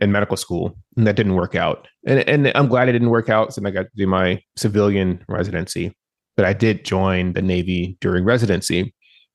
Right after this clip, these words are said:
So I had to end up asking the Navy, "Hey, is it okay if I do an I C U fellowship before I come on active duty?" The Navy says, "No, we don't need critical care trained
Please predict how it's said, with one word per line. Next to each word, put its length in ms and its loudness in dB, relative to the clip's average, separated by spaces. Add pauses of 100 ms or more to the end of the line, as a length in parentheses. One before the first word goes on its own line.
(140)
So 140 0
I 120 2
had 240 -2
to 100 2
end 100 0
up 100 -2
asking 260 -2
the 60 -2
Navy, 360 2
"Hey, 120 0
is 100 -2
it 40 -8
okay 180 -2
if 100 0
I 40 -2
do 140 -2
an 260 -6
I 140 -2
C 160 -4
U 80 2
fellowship 480 2
before 260 -4
I 40 -4
come 180 -8
on 40 -2
active 320 -6
duty?" 480 0 (440)
The 80 -6
Navy 240 -2
says, 340 -2
"No, 540 2 (220)
we 280 -2
don't 220 0
need 320 0
critical 260 -2
care 240 -2
trained 540 -2